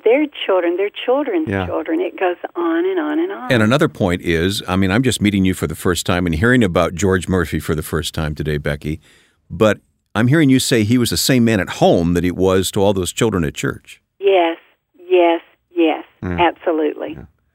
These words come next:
Speaker 1: Absolutely. He served our family. He served my mom. She never had to work outside the home. He came in. He sent me to college by refilling fire extinguishers at night. So, of course,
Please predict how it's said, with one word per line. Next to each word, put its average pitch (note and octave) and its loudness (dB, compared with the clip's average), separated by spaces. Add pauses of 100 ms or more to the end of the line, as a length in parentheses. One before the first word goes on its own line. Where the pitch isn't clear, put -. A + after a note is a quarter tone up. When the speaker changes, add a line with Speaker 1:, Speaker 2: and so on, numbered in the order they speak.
(420)
Speaker 1:
Absolutely. E3 -8 (320)
He F#3 0 (260)
served F3 -4 (260)
our E4 -2 (140)
family. F#3+ -2
He G3 -8 (140)
served F3+ -2
my D3+ -10
mom. G3 -6 (640)
She E3 0
never D#3+ -2
had F3 -4
to E3 -8
work E3+ -6
outside E3 -4
the F3 -6
home. G3 -4
He F#3+ -6 (120)
came D#3 -2
in. F#3 0 (300)
He C4 -6 (140)
sent F#3+ -2
me F3+ 0
to D#3+ 0
college F3 -2
by D#3+ -6
refilling D#3 -4
fire E3 -6
extinguishers D3 -6
at - -4
night. E3 -4 (500)
So, G3 4
of F#3 0
course, A#3+ 4